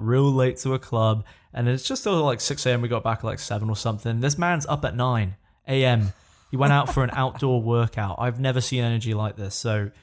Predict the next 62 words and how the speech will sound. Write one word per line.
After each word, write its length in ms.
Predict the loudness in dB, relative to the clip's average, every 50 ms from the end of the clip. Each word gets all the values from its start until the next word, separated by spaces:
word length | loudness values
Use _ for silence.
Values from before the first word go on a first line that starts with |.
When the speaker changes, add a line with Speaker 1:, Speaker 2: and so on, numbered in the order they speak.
| _ _ _
Speaker 1:
just 160 | -4 -4 -2
some 160 | -2 -2 -2
picture 320 | -2 -4 -4 -2 -2 -2 -2
that, 400 | 0 0 0 0 -2 -4 -6 -12 _ _ _ _ _ _
cooped 340 | -2 0 0 0 -2 -2 -2
up 160 | -2 -2 -2
without 440 | -4 -2 0 0 0 0 -2 -2 -2
being 180 | -2 0 0
able 200 | 0 -2 -2 -2
to 80 | -4 -4
do 380 | -4 -2 0 2 4 4 4
any 240 | 4 4 2 2 0
of 80 | 0 2
that 240 | 0 0 -2 -2 -8
stuff 300 | -8 -6 -6 -6 -6 -6
where 60 | -4
you 60 | -4
can 60 | -2 -2
Speaker 2:
I 20 |
Speaker 1:
go 100 | 0 2
Speaker 2:
can't 160 | 2 2 0 0
go 40 | -2
to 120 | 0 0
my 100 | 0 0
Speaker 1:
outside 60 | 0 0
and 60 | 0
Speaker 2:
gym. 380 | 0 2 0 0 0 -2 -6 -10 -14 _ _
Speaker 1:
No. 340 | -2 2 2 4 4 4 4
Speaker 2:
Yeah. 240 | 2 0 -2 -4 -6 -8 -14 _ _ _ -6
Speaker 1:
Yeah. 280 | -2 0 0 2 2 0 -2 -4 -4 -8
<laughs> 220 | -10 -12 -12 -8 -4
Speaker 2:
Can't 180 | -2 -2 -2 -2
go 100 | -4 -6
to 140 | -4 -4
my 120 | -4 -4 -4
gym. 420 | -4 -2 0 2 2 2 0 0 -2
But 180 | -4 -4 -2
you 80 | 0 2
know 60 | 2
what, 100 | 2 2
man? 180 | 2 0 0 0
I'm 120 | -4 -6
keeping 260 | -6 -8 -6 -4 -2
myself 400 | -2 -2 0 0 -2 -2 -2 -2
busy, 260 | -4 -4 -4 -4 -6
and 80 | -6 -6
I 60 | -6
think 220 | -4 -4 -4 -4 -4
it's 100 | -4 -4
a 60 | -4
really, 260 | -2 -2 -2 -2 -2
really 160 | -2 -2 -2
important 420 | -2 -4 -4 -2 -2 -2 -2 -2 -4
time 280 | -2 -2 -2 0 0
right 140 | 0 -2 0
now 160 | -2 -2 -2 -2
for 100 | -4 -6
people 300 | -8 -8 -10 -10 -10 -10
to 120 | -8 -8
explore 380 | -6 -6 -8 -8 -6 -4 -4 -4
their 140 | -4 -4 -8
hobbies, 580 | -4 0 0 2 2 0 -2 -4 -4 -6 -8